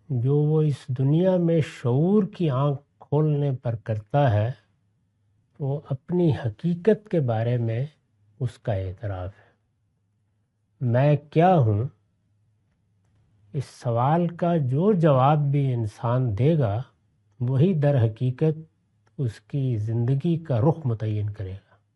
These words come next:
پیغمبروں کی ہدایت میں اس سوال کا جواب یہ ہے کہ میں خدا کا بندہ ہوں۔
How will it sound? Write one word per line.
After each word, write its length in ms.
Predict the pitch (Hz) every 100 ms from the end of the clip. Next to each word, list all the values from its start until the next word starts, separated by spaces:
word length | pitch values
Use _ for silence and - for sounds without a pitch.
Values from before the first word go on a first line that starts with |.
| _ _ _ _ _ _ _ _ _ _ _ _ _ _ _ _ _ _ _ _ _
پیغمبروں 680 | 127 117 117 135 175 202 196
کی 280 | 185 165 123
ہدایت 480 | 107 120 151 156 147
میں 260 | 143 147 147 _ _ _ _ _ _ _ _ _ _ _ _ _ _ _ _ _
اس 100 | 156
سوال 540 | - - 117 113 131 135
کا 160 | 131
جواب 500 | 123 113 107 117 120
یہ 180 | 135 143
ہے 180 | 110 117
کہ 120 | -
میں 140 | 104 95
خدا 380 | - 110 110
کا 140 | 107 113
بندہ 340 | 104 101 92
ہوں۔ 200 | - -